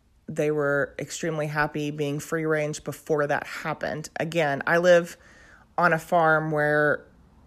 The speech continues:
it's easier for me to make that choice, where if you're somebody in town or you are heavily wooded area where the predators just are, it-, it's gonna pick them off early, then I completely agree with cooping and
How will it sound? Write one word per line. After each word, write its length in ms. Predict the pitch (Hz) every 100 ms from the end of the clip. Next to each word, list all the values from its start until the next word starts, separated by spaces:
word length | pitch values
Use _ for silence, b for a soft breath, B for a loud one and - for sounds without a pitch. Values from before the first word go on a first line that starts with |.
| - - -
it's 340 | 160 - - - - -
easier 420 | 185 190 190 196 190
for 180 | -
me 140 | 180 170
to 80 | 165
make 260 | 151 151
that 180 | 165 -
choice, 460 | - 175 160 156 160
where 300 | 156 151 -
if 160 | 143
you're 80 | 160
somebody 440 | - 160 160 151
in 140 | 139 139
town 680 | - 247 220 208 202 196 202 B B B
or 500 | - 160 151 147 143 -
you 200 | 170 151
are 220 | 143 139
heavily 840 | 143 - 196 180 170 165 160 - - - -
wooded 380 | 170 170 165 160
area 420 | 160 160 160 151
where 120 | 147
the 100 | 143
predators 680 | 135 170 156 151 147 151 -
just 500 | 151 139 147 139 - -
are, 440 | 143 135 135 - - _ _
it-, 160 | - - -
it's 220 | 143 - - -
gonna 180 | 151
pick 260 | 139 156 -
them 160 | 147 139
off 220 | 139 -
early, 300 | 143 143 143
then 300 | 139 139 143 B B B B
I 160 | 160 147
completely 760 | - 156 143 - 160 160 156
agree 380 | - 143 147 151
with 220 | 143 143
cooping 540 | - 156 147 139 139 135
and 540 | 139 143 143 139 139